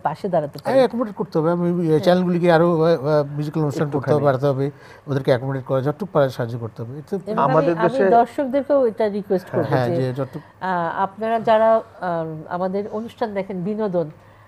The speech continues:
Speaker 1: আমরা তো বিনোদন দেই, তাই না? যে সেই ক্ষেত্রে আমাদের যারা মিউজিশিয়ানরা যারা আছেন, তারা কিন্তু আসলে অনেক সমস্যার মধ্যে আছেন এই করোনা কালে।
Speaker 3: অনেক।
Speaker 1: সুতরাং আপনারা সবাই, শুধু আমরা না, আমরা তো অবশ্যই তাদের পাশে আছি,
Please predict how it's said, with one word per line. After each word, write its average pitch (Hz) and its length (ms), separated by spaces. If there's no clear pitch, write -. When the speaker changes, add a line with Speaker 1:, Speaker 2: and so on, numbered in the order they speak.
Speaker 1:
আমরা 208 220
তো 240 100
বিনোদন 208 520
দেই, 147 260
তাই 196 140
না? 214 200
যে 170 220
সেই 214 100
ক্ষেত্রে 226 500
আমাদের 185 380
যারা 196 200
মিউজিশিয়ানরা 202 680
যারা 160 280
আছেন, 151 300
তারা 202 160
কিন্তু 220 280
আসলে 208 420
অনেক 214 220
সমস্যার 196 400
মধ্যে 156 300
আছেন 143 240
এই 165 100
করোনা 160 360
কালে। 139 300
Speaker 3:
অনেক। 127 280
Speaker 1:
সুতরাং 226 320
আপনারা 240 400
সবাই, 247 280
শুধু 247 140
আমরা 214 320
না, 202 120
আমরা 175 200
তো 196 120
অবশ্যই 208 320
তাদের 196 320
পাশে 170 240
আছি, 214 260